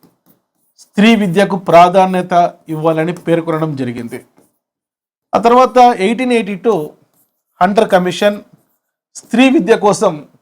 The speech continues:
ఒక ప్రత్యేక పర్యవేక్షణ కార్యాలయం ఉండాలని సూచించారు హంటర్.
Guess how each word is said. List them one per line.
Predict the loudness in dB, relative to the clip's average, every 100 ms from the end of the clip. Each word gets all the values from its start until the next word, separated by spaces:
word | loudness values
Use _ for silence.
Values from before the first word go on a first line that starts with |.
| _ _ _ _ _ _
ఒక | -10 -10 0
ప్రత్యేక | 0 4 4 4 4 0 -2 _ _ _ _ -2
పర్యవేక్షణ | 0 2 0 0 -2 -2
కార్యాలయం | 2 2 4 2 0
ఉండాలని | 0 2 2 0
సూచించారు | -8 -8 -8 -4 -4 -4 -10 -16 _ _ _ _
హంటర్. | -8 -6 -10